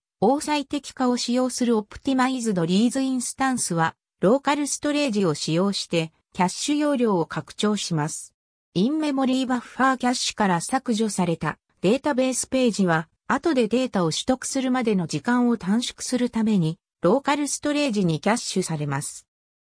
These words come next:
これにより、クエリレイテンシーが最大八倍向上し、プグベクターを使用したAmazonオーロラポストグレスクル最適化読み取りでは、使用可能なインスタンスメモリを超えるワークロードでの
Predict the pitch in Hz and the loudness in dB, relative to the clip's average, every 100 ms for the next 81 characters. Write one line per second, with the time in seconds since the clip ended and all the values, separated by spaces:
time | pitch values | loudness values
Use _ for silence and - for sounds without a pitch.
0 | _ - 247 277 262 233 202 202 - _ | _ 0 0 2 2 2 2 0 -4 _
1 | - 202 254 302 294 285 - 302 285 - | -2 2 2 2 0 0 -2 -4 -4 0
2 | 220 190 156 160 _ _ - 202 262 294 | 2 2 0 -2 _ _ -6 -2 0 0
3 | 285 262 220 - 254 277 - 233 220 185 | -2 -2 -4 -2 -2 -2 0 0 2 0
4 | 170 - 185 _ _ - 208 302 311 - | 0 -2 -6 _ _ -4 0 0 0 -4
5 | - 254 214 190 - 196 202 185 - 180 | -2 2 2 2 0 0 0 -2 0 0
6 | 175 _ _ 160 185 277 285 277 262 294 | 0 _ _ 0 2 2 0 0 0 2
7 | 262 202 185 185 190 - 262 262 277 - | 2 2 2 0 -4 -2 -2 0 -2 -2
8 | - 220 196 180 220 240 240 - 226 170 | -2 -2 0 0 0 0 -6 -4 -2 2
9 | 160 226 233 233 208 175 147 - _ _ | 2 0 0 0 2 2 0 -2 _ _
10 | - 202 285 285 294 285 285 240 185 240 | -2 0 2 0 -2 -2 0 0 2 0
11 | 269 - 277 277 - 277 294 277 202 190 | -2 -4 -2 -2 -2 -2 0 2 2 0
12 | - 180 175 202 196 254 277 294 285 226 | 2 2 2 2 2 2 2 0 0 0
13 | 190 175 160 | 0 0 -2